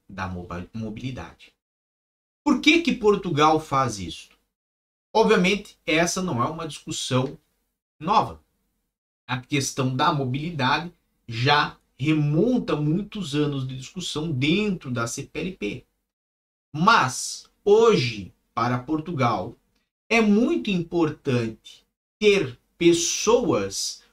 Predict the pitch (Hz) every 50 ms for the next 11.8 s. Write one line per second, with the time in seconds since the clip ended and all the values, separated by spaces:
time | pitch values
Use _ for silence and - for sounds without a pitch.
0 | _ _ - 160 170 180 190 185 185 202 196 185 - - - 185 180 180 180 170
1 | 156 156 156 156 156 156 - - 175 170 170 _ _ _ _ _ _ _ _ _
2 | - 214 233 240 208 - - 233 247 233 160 143 135 131 127 127 127 127 127 _
3 | _ _ _ _ _ _ _ - 202 208 196 - - - 196 185 180 175 170 160
4 | 156 151 147 147 147 151 156 175 196 - - - 226 220 220 - 214 214 214 202
5 | 185 - - - 143 123 117 113 113 117 - _ _ _ _ _ _ _ _ _
6 | _ - 147 180 220 226 - 139 123 - _ _ - 147 156 156 - - - -
7 | - - 247 262 - _ - 135 123 - - - 139 139 131 135 127 123 127 127
8 | 123 120 123 - 113 110 110 - - - - - - 123 117 113 117 120 113 110
9 | 104 104 95 95 - 127 131 139 151 147 131 127 127 127 151 165 - _ _ _
10 | _ _ _ _ _ _ _ _ _ _ _ _ _ _ _ _ _ _ _ _
11 | _ _ _ _ _ - 175 - - 208 185 226 247 240 - -